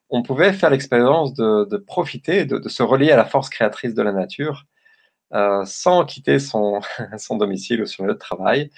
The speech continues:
Alors, ça suppose toujours de prendre cinq ou dix minutes quand même dans une journée, mais c'est quand même moins, euh, difficile à trouver que, qu'une demi-heure pour aller, pour aller marcher. Voilà. Euh, je vous en dis pas, pas trop. Euh, je vais vous proposer de, de, de faire cette expérience.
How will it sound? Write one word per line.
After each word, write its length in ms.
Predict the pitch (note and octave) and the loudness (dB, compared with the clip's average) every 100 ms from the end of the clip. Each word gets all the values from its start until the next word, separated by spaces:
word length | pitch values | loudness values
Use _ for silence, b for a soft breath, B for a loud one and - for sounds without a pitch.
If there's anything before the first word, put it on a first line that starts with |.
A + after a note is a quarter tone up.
| B B B | B B B
Alors, 80 | - | -4
ça 100 | G#2+ | -4
suppose 320 | G2 - A2 | -4 -2 -2
toujours 240 | - A2+ A2 | -2 -2 0
de 60 | |
prendre 340 | - - A2+ G#2+ | 0 2 2 2
cinq 360 | - A2 A#2+ | 2 2 2
ou 40 | A2+ | 0
dix 120 | G2 | -2
minutes 380 | G2 C3 A#3 - | 0 0 -2 -6
quand 140 | A2 | -2
même 220 | A#2 F3+ | -2 -2
dans 100 | B2+ | -4
une 160 | G2 G#2 | -6 -6
journée, 240 | G#2 B2 | -6 -4
mais 260 | E3 A2+ G2 _ b b b - | 0 -2 -2 _ b b b -10
c'est 160 | B2 | -4
quand 120 | B2 | 0
même 120 | A2 G2 | 0 2
moins, 520 | G2 A2 A#2 G#2 F#2+ | 4 4 6 4 0
euh, 60 | |
difficile 400 | F#2+ G#2 - - | -4 -12 -12 -4
à 60 | G2 | -4
trouver 320 | - F#2+ A2 | -4 -2 -2
que, 140 | A2 F#2 F#2 - _ b b b b | -2 -4 -6 -10 _ b b b b
qu'une 160 | - G#2+ | -4 0
demi-heure 380 | G2+ G2 G#2+ G#2+ | 2 4 2 2
pour 180 | - G2 | -2 -4
aller, 260 | G2 F#2+ | -4 -6
pour 200 | G2 G2+ | -4 -2
aller 120 | G2 | -2
marcher. 420 | G2 F#2+ - - - _ _ b b b _ | -2 -6 -8 -12 -16 _ _ b b b _
Voilà. 380 | G2 F2+ E2+ - _ _ | -2 0 -2 -10 _ _
Euh, 480 | G#2+ G2 G2 G2 F#2+ | -2 0 2 2 2
je 80 | G2 | 0
vous 120 | C3+ | 0
en 40 | E3 | 2
dis 120 | G3 | 2
pas, 120 | F#3 | 2
pas 300 | F#3 - F3+ | 0 -2 -4
trop. 440 | - - D3+ A3 _ b b b b - | -2 0 0 0 _ b b b b -6
Euh, 140 | A2 | -4
je 100 | G#2 | -2
vais 40 | |
vous 60 | G#2+ | -4
proposer 420 | - A2+ A2+ C3+ | -4 -2 2 2
de, 340 | A#2 G#2 G2 F#2+ | 4 4 4 0
de, 180 | G2 | -6
de 120 | F#2+ F#2+ | -8 -8
faire 240 | - C3 | -4 -4
cette 160 | - G#2 | -4 -6
expérience. 720 | G2+ F#2+ F2 F#2+ C3+ C#3 | -6 -8 -6 -4 -6 -8